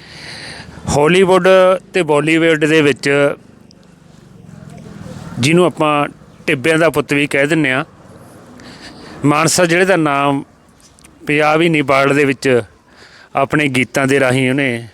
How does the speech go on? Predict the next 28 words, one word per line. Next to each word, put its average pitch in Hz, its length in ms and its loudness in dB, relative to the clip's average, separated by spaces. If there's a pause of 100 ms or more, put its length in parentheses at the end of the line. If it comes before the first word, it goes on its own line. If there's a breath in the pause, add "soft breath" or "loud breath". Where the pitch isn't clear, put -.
(140)
ਰੌਸ਼ਨ 127 300 -2
ਕੀਤਾ। 123 280 -2
ਸਾਹਮਣੇ 139 360 0
ਜਿਹੜੀ 156 160 0
ਤੁਸੀਂ 143 320 0
ਹਵੇਲੀ 127 280 0
ਵੇਖ 135 220 0
ਰਹੇ 135 140 0
ਹੋ, 139 140 0 (1080 loud breath)
ਇਹ 165 140 0
ਮੂਸੇਵਾਲੇ 143 580 0
ਦੀ 139 200 2
ਹਵੇਲੀ 123 460 0
ਹੈ 139 140 -2 (1120 loud breath)
ਤੇ 160 140 0
ਅੰਦਰ 156 220 0
ਤੁਹਾਨੂੰ 151 480 2 (640)
ਉਹਦੇ 160 260 0
ਵੱਖ-ਵੱਖ 127 560 -2
ਜਿਹੜੇ 131 360 0 (1500 loud breath)
ਟਰੈਕਟਰ 127 380 -2
ਨੇ, 131 200 -2
ਜਿਵੇਂ, 127 420 -4 (1300 loud breath)
ਅ, - 40 -16 (720)
ਉਹ 139 120 2
ਟਰੈਕਟਰ 127 400 0
ਜਿਹਦੇ 135 280 -2
ਉੱਪਰ 120 440 0